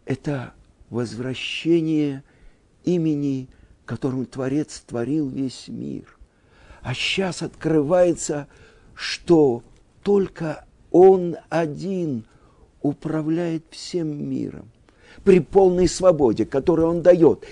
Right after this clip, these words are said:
всем правителям, всем царям, всем министрам. Кто-то может изменить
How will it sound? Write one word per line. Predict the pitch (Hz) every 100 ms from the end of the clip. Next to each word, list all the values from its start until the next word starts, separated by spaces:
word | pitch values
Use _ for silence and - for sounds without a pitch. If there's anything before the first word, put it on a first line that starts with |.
| -
всем | - - 180 151
правителям, | 180 160 120 120 117 131
всем | - 202 165
царям, | - 190 175 110 -
всем | - - 220 175
министрам. | 185 196 196 160 - 110 165 _ _ _ _ _ _ _ _ _ _
Кто-то | - _ _ - 180 160 - 139
может | 120 113 147 147 135 -
изменить | 127 113 117 117 117 131 147 -